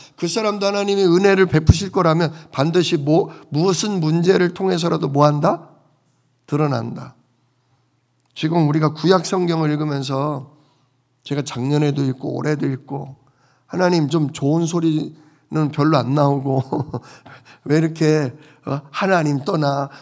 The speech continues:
교만해지고, 우상 숭배하다가 얻어맞아 죽고, 칼에 맞아 죽고 병 들어 죽고 하나님 왜 이런 얘기만 나와요? 좀 하나님이 복 주시고, 어, 보호해 주시고 치유해 주시고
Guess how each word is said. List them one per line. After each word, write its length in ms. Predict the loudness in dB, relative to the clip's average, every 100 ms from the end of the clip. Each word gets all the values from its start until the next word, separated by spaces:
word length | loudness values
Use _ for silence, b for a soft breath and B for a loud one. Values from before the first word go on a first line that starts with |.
| B
교만해지고, 1000 | -6 2 2 2 -2 -4 -8 -6 -6 -8 B B
우상 380 | -6 -2 0 -2
숭배하다가 1000 | -4 -2 -2 -2 -2 -4 -2 -4 -6 -14 B -4
얻어맞아 640 | 2 2 4 2 2 -2
죽고, 760 | -4 -10 -8 -6 -6 -10 -14 -20 b b _ _ _ -10
칼에 280 | -2 0 2
맞아 340 | 0 0 -4
죽고 880 | -6 -14 -10 -8 -6 -8 -12 -16 -20 b b
병 320 | 2 4 4
들어 240 | 2 0 0
죽고 460 | -4 -10 -8 -8 -8 B B
하나님 360 | -2 -2 0
왜 80 | -2
이런 340 | -2 -2 -2 -2
얘기만 440 | -2 -4 -4 -4
나와요? 720 | -6 -6 -8 -8 -8 -10 -14 -18 b b -12
좀 240 | -6 -6 -6 B
하나님이 500 | -4 0 0 0 -2
복 280 | -4 -4 -4
주시고, 760 | -6 -6 -8 -8 -8 -10 -14 b b b
어, 180 | -8 -8
보호해 480 | -4 2 6 6 2
주시고 640 | -4 -10 -10 -10 -10 -10
치유해 460 | -8 -4 0 0 -2
주시고 500 | -6 -8 -10 -12